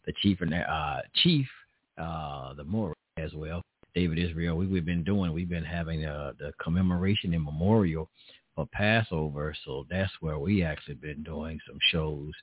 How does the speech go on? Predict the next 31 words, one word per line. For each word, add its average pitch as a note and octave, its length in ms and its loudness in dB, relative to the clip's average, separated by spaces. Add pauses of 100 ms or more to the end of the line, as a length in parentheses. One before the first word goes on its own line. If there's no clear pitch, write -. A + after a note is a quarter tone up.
(600)
on F2+ 100 8
there G2 380 6 (380)
every F#2+ 360 4 (240)
night. D#2+ 440 2 (140)
The C#2 100 -10 (120)
chief G#2 280 6
been D#2+ 240 -2 (480)
going E2 280 2
in E2 220 0
hard E2 240 -2 (300)
doing E2 320 0
lectures E2+ 640 2
basically E2 380 -4
every F#2 360 4
night. D#2 360 -2 (400)
Uh, D#2 240 0
I E2+ 80 0
probably F2 220 2
did D#2 160 0
about C2+ 240 -2
one D2+ 220 -2
or C#2+ 120 -6
two, D#2+ 100 -4
but C#2+ 120 -2
the - 180 -8
chief F#2+ 220 2
been, D#2 240 -4 (400)
been E2 160 6
going F#2+ 320 8
in F#2+ 140 6
it - 120 0